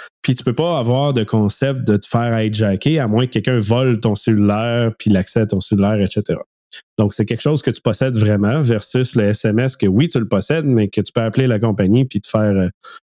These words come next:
switcher ton numéro de carte. Fait que là, en concept, c'est bien, je comprends, mais puisque ce n'est pas activé par défaut pour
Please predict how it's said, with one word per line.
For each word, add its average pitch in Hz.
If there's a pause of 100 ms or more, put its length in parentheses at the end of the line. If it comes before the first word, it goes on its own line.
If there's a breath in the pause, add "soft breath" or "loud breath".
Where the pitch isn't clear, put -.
switcher 131
ton 123
numéro 101
de -
carte. - (1000 loud breath)
Fait 110
que 139
là, 156 (220)
en 147
concept, 143 (840)
c'est 120
bien, 104 (400)
je 107
comprends, 110 (260)
mais 123
puisque 143
ce 120
n'est 113
pas 147
activé 131
par 131
défaut 120
pour -